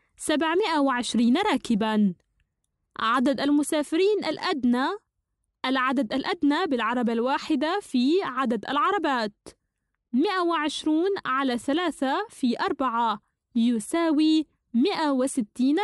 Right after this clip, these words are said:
راكبًا. معدل عدد المسافرين الأدنى بكل درجة بالنسبة إلى رحلة كاملة واحدة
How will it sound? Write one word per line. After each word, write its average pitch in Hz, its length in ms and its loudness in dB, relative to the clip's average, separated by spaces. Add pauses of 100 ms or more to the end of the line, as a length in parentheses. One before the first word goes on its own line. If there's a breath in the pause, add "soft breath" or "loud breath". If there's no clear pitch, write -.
(120)
راكبًا. 226 640 0 (1120)
معدل 370 480 0
عدد 349 340 -2
المسافرين 294 840 0
الأدنى 269 680 -2
بكل 240 420 0
درجة 262 500 0
بالنسبة 226 580 0
إلى 240 260 -2
رحلة 240 340 -2
كاملة 339 600 0
واحدة 247 760 -2